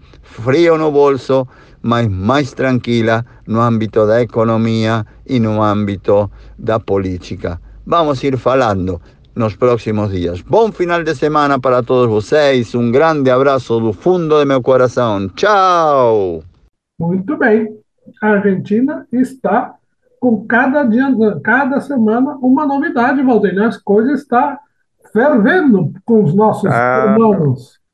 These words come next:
Speaker 3: pois é, meu amigo, é isso aí. E tava vendo também uma matéria agora extremamente importante,
Speaker 2: Hum.
Speaker 3: Rani, né, que uma,
Speaker 2: Hum.
Speaker 3: saiu também esta semana, não sei se você viu, né, que fala um pouquinho a respeito dos hábitos de higiene dos brasileiros.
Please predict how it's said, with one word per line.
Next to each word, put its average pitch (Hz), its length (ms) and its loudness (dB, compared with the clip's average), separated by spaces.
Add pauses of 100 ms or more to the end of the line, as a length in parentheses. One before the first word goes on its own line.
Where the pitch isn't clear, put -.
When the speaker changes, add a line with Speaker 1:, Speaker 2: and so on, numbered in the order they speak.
(180)
Speaker 3:
pois 196 260 0
é, 135 100 2
meu 160 140 0
amigo, 113 280 -2
é 135 40 -4
isso 151 220 -10
aí. 123 280 -4 (460)
E 196 340 2 (140)
tava 190 240 2
vendo 180 200 0
também 160 280 0
uma 160 120 -2
matéria 127 420 -4
agora 127 280 -2
extremamente 160 600 -6
importante, 135 680 -4
Speaker 2:
Hum. 101 60 -8
Speaker 3:
Rani, 104 280 -8 (200)
né, 110 140 -10
que 113 60 -12
uma, 127 120 -4
Speaker 2:
Hum. 135 200 0
Speaker 3:
saiu 123 360 -2 (120)
também 123 260 -4
esta 120 180 -6
semana, 135 420 -4
não 139 80 -8
sei - 160 -4
se - 80 -16
você 123 300 -2
viu, 127 320 -2 (420)
né, 120 100 -6
que - 120 -12
fala 151 240 -2
um 147 80 -4
pouquinho 147 400 -2
a - 20 -2
respeito 139 500 -4
dos 139 280 -4
hábitos 123 360 -4
de 143 120 -6
higiene 123 460 -4
dos 143 360 -2
brasileiros. 117 960 -4